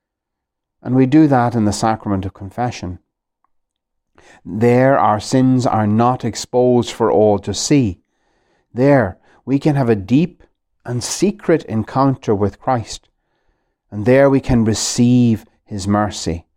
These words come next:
And in the depths of our soul, we can take his words to heart. "I absolve you. I do not condemn you. Go and sin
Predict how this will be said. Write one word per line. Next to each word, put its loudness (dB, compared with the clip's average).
And -4
in 4
the 4
depths -2
of 2
our 2
soul, 2
we 2
can -2
take 0
his 0
words 2
to -6
heart. -4
"I -4
absolve 2
you. 0
I 2
do 4
not 0
condemn 0
you. -2
Go 2
and -8
sin 0